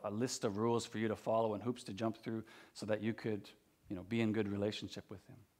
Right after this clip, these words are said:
What he came for, as he says in John ten so plainly,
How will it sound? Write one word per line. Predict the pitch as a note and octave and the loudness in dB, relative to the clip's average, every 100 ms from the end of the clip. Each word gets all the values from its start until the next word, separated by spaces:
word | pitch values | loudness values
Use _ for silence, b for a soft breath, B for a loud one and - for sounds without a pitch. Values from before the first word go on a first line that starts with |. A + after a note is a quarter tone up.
| b b b b b b - | b b b b b b -8
What | A2 | -4
he | C3 | -2
came | - - C#3+ C3+ A#2+ | -4 2 6 8 6
for, | - A#2+ A2 G2+ F2 | 4 0 2 0 -2
as | G2 | -4
he | G#2+ | -4
says | G2+ B2 A2 | 0 2 2
in | A2 | 2
John | G#2+ A2 | 2 0
ten | - G#2 | 0 -4
so | G2+ A2 | -2 -6
plainly, | - G#2 G2 F2+ | -4 -6 -4 -8